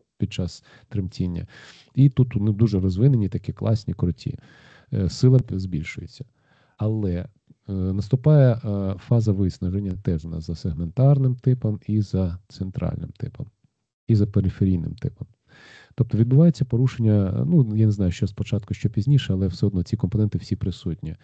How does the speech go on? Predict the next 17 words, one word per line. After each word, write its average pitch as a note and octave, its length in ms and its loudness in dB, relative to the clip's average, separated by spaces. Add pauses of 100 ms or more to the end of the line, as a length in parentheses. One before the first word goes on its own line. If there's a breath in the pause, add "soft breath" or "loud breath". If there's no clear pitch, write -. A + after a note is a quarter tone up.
(540 loud breath)
У B2+ 300 4
нейром'язовому G#2+ 1120 2 (440)
апараті, G2+ 640 -4 (220)
це - 180 -6
периферійна E2+ 640 -4
частина, E2+ 640 -10
у A2+ 360 4
сегментарному, G#2 920 0
цен-, G#2+ 220 -4 (460)
за G2 120 -6
сегментарним G2+ 480 0
типом G2 380 -2
у, F2+ 240 -2 (720)
на G#2 80 4
сегментарному F#2+ 600 0
рівні F2+ 240 -4
мотонейроні, F2+ 640 -6